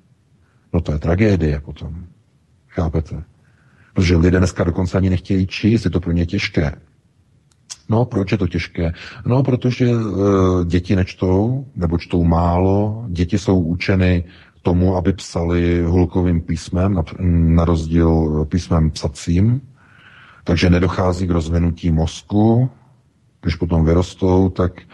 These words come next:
mají potom kognitivní problémy a, eh, jedním z takovým tím, těch hlavních faktorů, eh, který je jako poměrně pozorovaný ve Spojených státech, protože tam už se tiskacím písmem píše,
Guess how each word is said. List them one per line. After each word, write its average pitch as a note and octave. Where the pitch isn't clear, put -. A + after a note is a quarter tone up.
mají E2+
potom E2+
kognitivní F2+
problémy G2
a, A2
eh, F#2
jedním G2+
z F2+
takovým G#2
tím, F2
těch F2+
hlavních G#2+
faktorů, F2+
eh, -
který F#2
je F#2
jako E2+
poměrně F#2
pozorovaný F2
ve E2+
Spojených E2+
státech, F2+
protože D#2
tam D#2
už D#2+
se E2
tiskacím E2
písmem D#2+
píše, D2+